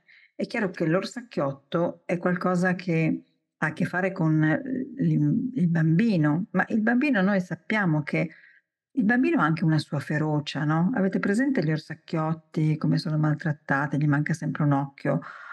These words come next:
o un braccio, sono aperti, no? Ecco, eh, se si resta infantili, si resta anche feroci. Perché? Perché si resta senza limite.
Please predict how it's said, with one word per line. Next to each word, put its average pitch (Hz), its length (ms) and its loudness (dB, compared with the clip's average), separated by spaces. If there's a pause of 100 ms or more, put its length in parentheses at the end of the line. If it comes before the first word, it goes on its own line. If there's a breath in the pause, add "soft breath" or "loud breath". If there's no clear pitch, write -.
(160 loud breath)
o - 60 0
un 165 120 2
braccio, 135 800 -2
sono - 440 0
aperti, 156 800 -2
no? 190 300 2 (540 loud breath)
Ecco, - 580 -2
eh, - 300 -10
se - 220 -12
si 277 140 -8
resta 233 280 0
infantili, 160 720 0
si 180 160 -6
resta 170 640 -2 (180)
anche 240 260 0
feroci. 160 640 -4
Perché? 175 640 -4 (120)
Perché 214 240 -2
si 262 160 -8
resta 285 300 -4
senza 294 400 -6
limite. 165 640 0